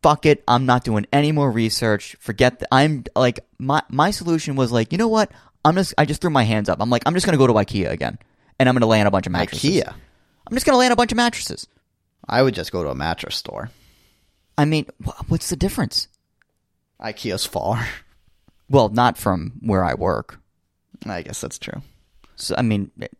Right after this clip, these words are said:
Speaker 1: don't be creepy. It's, like, fifteen minutes from where I work. It's not bad. Not a bad drive from, from, from work.
Speaker 2: Yep.
Speaker 1: So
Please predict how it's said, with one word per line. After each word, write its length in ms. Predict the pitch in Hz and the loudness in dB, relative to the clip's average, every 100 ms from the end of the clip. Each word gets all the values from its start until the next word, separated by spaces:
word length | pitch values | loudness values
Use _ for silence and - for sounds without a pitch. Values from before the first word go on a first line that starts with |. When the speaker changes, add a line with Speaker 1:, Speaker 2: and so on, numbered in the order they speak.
| - | -4
Speaker 1:
don't 200 | 110 95 | -4 -2
be 80 | - | -6
creepy. 340 | - 95 - | -6 -6 -6
It's, 140 | - | -8
like, 100 | - | -8
fifteen 300 | - - - | -8 -8 -8
minutes 200 | 60 - | -8 -10
from 100 | - | -10
where 100 | 64 | -10
I 20 | 55 | -8
work. 100 | - | -6
It's 80 | |
not 140 | - 87 | -6 -2
bad. 280 | 65 - - | -4 -4 -6
Not 160 | 101 95 | -4 -2
a 20 | |
bad 180 | - 65 | -2 -4
drive 340 | - 52 - _ _ _ | -4 -4 -6 _ _ _
from, 300 | - 101 90 | -6 -4 -6
from, 380 | - 92 80 - _ _ _ | -6 -6 -6 -12 _ _ _
from 200 | - 90 | -8 -6
work. 340 | 78 - - _ _ _ - | -6 -8 -10 _ _ _ -12
Speaker 2:
Yep. 260 | 95 - _ _ _ _ _ _ | -10 -10 _ _ _ _ _ _
Speaker 1:
So 400 | - 143 123 113 | -6 0 2 0